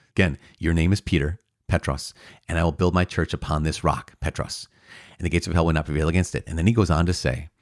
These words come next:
"I will give you the keys to the kingdom of heaven. What you open, no one shall shut. What you shut, no one shall open."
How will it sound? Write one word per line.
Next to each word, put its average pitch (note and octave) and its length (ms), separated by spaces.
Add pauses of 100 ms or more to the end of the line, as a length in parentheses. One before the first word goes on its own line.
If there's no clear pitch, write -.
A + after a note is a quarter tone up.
(260)
"I E2+ 60
will F2 100
give G2+ 260
you B2+ 80
the A#2 120
keys E2+ 560
to E2+ 100
the C#2+ 80
kingdom D#2 320
of D#2 100
heaven. D2+ 320 (260)
What - 140
you F2 120
open, A#2+ 420
no D#2+ 140
one F2 140
shall G2 180
shut. - 340 (240)
What - 180
you F#2+ 80
shut, - 360 (100)
no D#2+ 220
one E2 160
shall D#2 200
open." - 360